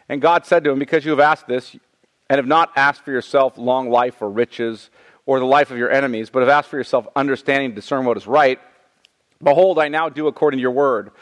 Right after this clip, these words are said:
Behold, I give you a wise and discerning mind, so that none of you, so that none like you bef-, um, has been before you, and none like you shall rise, arise after you. I give you also what you have not asked, both riches and honor,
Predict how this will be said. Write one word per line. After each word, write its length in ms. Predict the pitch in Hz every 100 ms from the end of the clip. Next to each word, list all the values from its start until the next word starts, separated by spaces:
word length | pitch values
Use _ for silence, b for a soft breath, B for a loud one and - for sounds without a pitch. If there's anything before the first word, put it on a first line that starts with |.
| b b b
Behold, 280 | 120 170 151
I 80 |
give 160 | 123 135
you 100 | 139
a 40 |
wise 380 | 120 127 143 160
and 100 | 147
discerning 360 | 131 147 135 123
mind, 480 | 147 135 120 123 127 b b b
so 220 | 165 160
that 120 | 160
none 240 | 147 170
of 160 | 185 139
you, 100 | 147 - 123 127
so 120 | 160
that 100 | 151
none 180 | 151 160
like 320 | 147 160 -
you 280 | 139 135 135
bef-, 340 | 127 - _ -
um, 360 | 123 117 107 - _ - _ 117
has 200 | 135 104
been 240 | 147 147
before 360 | 127 - 170 175
you, 220 | 143 139
and 120 | 131
none 180 | 139 135
like 260 | 135 135
you 140 | 135 131
shall 460 | - 139 127 123 b b b b b
rise, 540 | 104 120 120 120 113 - _ _ _ _ _ _ -
arise 320 | 120 127 123
after 360 | 156 160 - 120
you. 300 | 101 95 92 -
I 120 | 127
give 240 | 120 156
you 320 | 139 147 147 -
also 460 | 151 202 - 131 123
what 300 | 135 139 139
you 120 | 143
have 120 | 131
not 240 | 135 165 156
asked, 420 | 95 92 _ _ -
both 240 | 131 123
riches 300 | 127 139 127
and 140 | 131 127
honor, 380 | 139 143 202